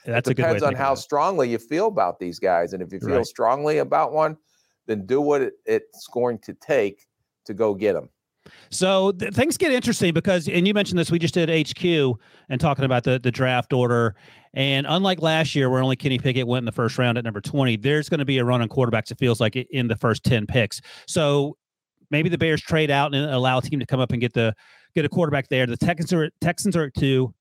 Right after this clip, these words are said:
Speaker 1: The Colts are at four. You threw out the Seahawks as a, as a, a sleeper candidate at either five or twenty right now. They have a couple first round picks. They could be in the market perhaps for someone behind Geno Smith.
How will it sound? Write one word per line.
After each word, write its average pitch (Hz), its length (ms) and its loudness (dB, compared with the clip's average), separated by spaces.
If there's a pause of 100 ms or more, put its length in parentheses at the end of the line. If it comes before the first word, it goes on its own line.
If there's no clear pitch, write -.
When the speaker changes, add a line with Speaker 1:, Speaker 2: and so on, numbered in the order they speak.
Speaker 1:
The 117 100 -10
Colts - 340 -2
are 160 80 0
at 131 80 -6
four. 131 340 0
You 147 220 0
threw 202 160 0
out 170 80 -2
the - 80 -8
Seahawks 170 460 0
as 131 80 -4
a, 135 180 0
as 123 240 -2
a, 127 200 -2
a 123 60 -4
sleeper 156 320 -2
candidate 135 400 0 (280)
at 123 80 -2
either 139 180 2
five 139 420 2
or 113 80 0
twenty 151 360 0
right 120 180 2
now. 113 140 -2
They 120 100 2
have 123 140 2
a - 40 -4
couple 135 220 0
first 117 240 -2
round 104 200 -2
picks. 113 260 0 (340)
They 170 140 2
could 170 160 -2
be 151 100 2
in 139 60 0
the 131 80 2
market 131 320 0
perhaps 127 340 0
for 127 80 -4
someone 131 220 0
behind 123 340 0
Geno 120 220 0
Smith. 160 480 0